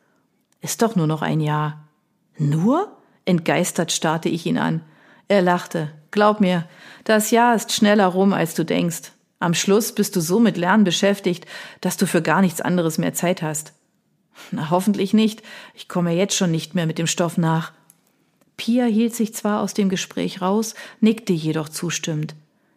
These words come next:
"Ihr packt das schon und ich freue mich jetzt erstmal auf Bella Italia." Verträumt rollte er mit den Augen. "Wird bestimmt ein Riesenspaß." Ja, dachte ich, Spaß hatte Timo immer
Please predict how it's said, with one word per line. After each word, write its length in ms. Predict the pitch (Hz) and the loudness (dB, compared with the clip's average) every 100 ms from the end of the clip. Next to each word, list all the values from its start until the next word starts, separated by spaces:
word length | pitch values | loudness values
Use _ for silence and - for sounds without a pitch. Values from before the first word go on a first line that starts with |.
| - | -6
"Ihr 140 | 320 254 | -2 0
packt 320 | 214 214 185 | 0 0 -2
das 160 | 175 | -2
schon 280 | - 156 147 - | -2 -4 -4 -8
und 140 | - | -12
ich 120 | - | -10
freue 280 | - 180 180 | 0 2 4
mich 160 | 170 165 | 2 0
jetzt 240 | 175 - | -4 -2
erstmal 380 | 180 165 170 165 | -4 -4 -4 -2
auf 200 | 151 - | -4 -2
Bella 260 | 190 202 170 | 2 4 2
Italia." 600 | 165 202 196 156 156 165 - - - - | 2 2 4 2 0 -6 -16 -20 -20 -2
Verträumt 580 | 208 202 208 220 220 190 | -2 0 2 4 2 2
rollte 280 | 190 196 | 2 2
er 80 | 185 | 0
mit 140 | 170 170 | 0 0
den 120 | 165 | -2
Augen. 360 | 151 156 151 151 - _ _ | -2 -4 -6 -10 -20 _ _
"Wird 140 | 147 147 | -10 -4
bestimmt 380 | 151 - 170 | -2 0 0
ein 100 | 143 | -2
Riesenspaß." 920 | 139 185 175 151 - 101 117 - - _ _ _ _ _ _ _ - | 2 2 4 0 -2 -2 -2 -2 -8 _ _ _ _ _ _ _ -4
Ja, 240 | 285 208 - | 0 0 -2
dachte 320 | - 165 - 143 | -10 -10 -8 -8
ich, 280 | 160 - - | -8 -10 -12
Spaß 640 | - - 208 190 185 - 202 | -8 -2 0 2 0 -4 -6
hatte 200 | 208 208 | -6 -6
Timo 360 | - 208 208 | 0 2 2
immer 340 | 202 175 147 | 2 0 -2